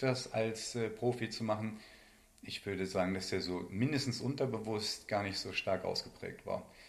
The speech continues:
Also ich hab, ähm, ich hab keine Traurigkeit empfunden, ähm, dass ich wie viele meiner Teamkollegen von damals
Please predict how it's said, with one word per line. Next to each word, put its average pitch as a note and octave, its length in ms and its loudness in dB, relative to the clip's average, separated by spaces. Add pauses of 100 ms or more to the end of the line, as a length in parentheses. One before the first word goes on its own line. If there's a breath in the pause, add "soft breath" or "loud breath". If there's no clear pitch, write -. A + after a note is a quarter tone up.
(400 loud breath)
Also F2+ 260 0
ich F#2 200 -2
hab, F2+ 80 0 (180)
ähm, E2+ 460 -2 (420)
ich - 120 -2
hab B2 100 2
keine C#3 300 6
Traurigkeit G#2 640 4
empfunden, F#2 720 -4 (520 loud breath)
ähm, E2 260 -4
dass F#2 200 0
ich F#2+ 140 -2
wie F2+ 80 -2
viele G#2 200 -2
meiner F2+ 260 2
Teamkollegen F#2 680 -2 (580 loud breath)
von F2 180 -2
damals G#2 600 4